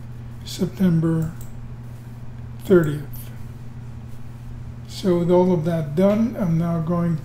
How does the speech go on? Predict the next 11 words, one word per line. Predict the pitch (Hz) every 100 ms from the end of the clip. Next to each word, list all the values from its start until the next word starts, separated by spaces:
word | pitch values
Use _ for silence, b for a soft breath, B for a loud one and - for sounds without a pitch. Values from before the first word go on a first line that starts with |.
| -
to, | 180 160 160 156
uh, | 147 -
create | 175 156 156 170 -
the | 185
course, | - 175 147 165 - - - - - - - - - - - - - - - - - - - - - - - - - - - - - - - - - - - B B B - -
which | 180 185
it | 156
does, | 180 175 165 - - - - - - - - - - - - - -
uh, | 208 170 165
pretty | - 190 180
well. | 170 175 240 -